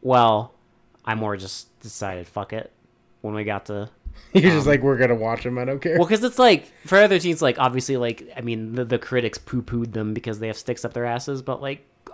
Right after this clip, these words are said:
Speaker 1: audience-wise, they're popular. And I was just like, "Eh." By the time we got to eighty-four, I was just like, "I don't fucking care. We're watching it."
Speaker 2: But this is our first, like, bad franchise,
Speaker 1: 'Cause
Speaker 2: right?
Speaker 1: this one, I mean, like I said, this has a three point seven.
Speaker 2: Like, no
Speaker 1: It's
Speaker 2: one liked this movie.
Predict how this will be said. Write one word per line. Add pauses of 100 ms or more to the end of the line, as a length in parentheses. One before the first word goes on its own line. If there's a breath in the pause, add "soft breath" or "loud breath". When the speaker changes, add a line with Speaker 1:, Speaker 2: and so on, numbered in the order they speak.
Speaker 1:
audience-wise,
they're
popular. (640 soft breath)
And
I
was
just
like,
"Eh." (280)
By
the
time
we
got
to
eighty-four,
I
was
just
like,
"I
don't
fucking
care.
We're
watching
it." (160)
Speaker 2:
But
this
is
our
first,
like, (260)
bad (240)
franchise,
Speaker 1:
'Cause
Speaker 2:
right?
Speaker 1:
this
one,
I
mean,
like
I
said,
this
has
a
three
point
seven.
Speaker 2:
Like,
no
Speaker 1:
It's
Speaker 2:
one
liked
this
movie.